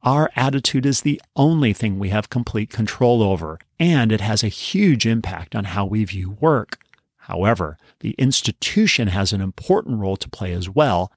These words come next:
and can either promote or harm the basic good of work and the human flourishing that should flow from this endeavor.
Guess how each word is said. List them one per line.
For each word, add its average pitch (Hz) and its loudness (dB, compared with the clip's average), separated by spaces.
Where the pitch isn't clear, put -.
and 110 -4
can 113 -6
either 110 0
promote 113 0
or 123 2
harm 113 -2
the 90 -4
basic 98 -2
good 87 -10
of 95 -8
work 107 0
and 147 2
the 120 0
human 113 0
flourishing 107 0
that 104 -6
should - -2
flow 110 0
from 110 2
this 95 0
endeavor. 95 0